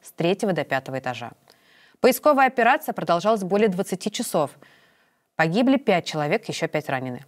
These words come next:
сообщает М В Д. Спасатели также обнаружили под завалами кота, которого вернули хозяину. Россия перебросила боевых дельфинов ближе к фронту, предположительно для борьбы с украинским спецназом.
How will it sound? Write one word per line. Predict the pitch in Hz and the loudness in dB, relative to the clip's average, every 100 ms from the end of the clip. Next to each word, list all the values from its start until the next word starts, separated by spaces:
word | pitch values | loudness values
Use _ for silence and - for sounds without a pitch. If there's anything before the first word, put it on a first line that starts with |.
| _ | _
сообщает | - 160 - 160 | -6 -4 -2 -4
М | 151 | -4
В | 139 | -6
Д. | 127 127 - _ _ _ _ _ | -8 -10 -14 _ _ _ _ _
Спасатели | - - 220 311 285 | -6 -2 0 2 0
также | 285 220 262 254 | 2 2 2 0
обнаружили | 208 196 233 247 214 | 0 2 2 2 0
под | 185 | 0
завалами | 170 170 190 220 202 190 - | 0 2 2 2 -2 -6 -4
кота, | 220 220 151 | -4 -2 -4
которого | 135 143 156 190 185 175 - | -4 -4 0 0 0 -6 -4
вернули | 160 151 143 | -2 -2 -6
хозяину. | 151 135 120 - - _ _ _ _ _ _ _ _ _ _ _ - | -8 -8 -10 -14 -20 _ _ _ _ _ _ _ _ _ _ _ -2
Россия | 208 349 381 | 2 2 2
перебросила | 285 202 262 302 302 | 2 4 4 4 2
боевых | 208 208 233 | 4 4 4
дельфинов | 208 196 269 311 202 | 2 0 2 2 4
ближе | 214 262 | 2 2
к | - | 0
фронту, | 262 208 156 | 2 2 0
предположительно | 135 147 160 156 247 269 | -6 -4 -2 0 0 2
для | 214 175 | 0 0
борьбы | 156 156 208 | -2 0 0
с | - | -2
украинским | 190 151 160 - 190 | -2 -2 -4 -6 -8
спецназом. | - 202 233 160 135 | -6 -2 0 0 -4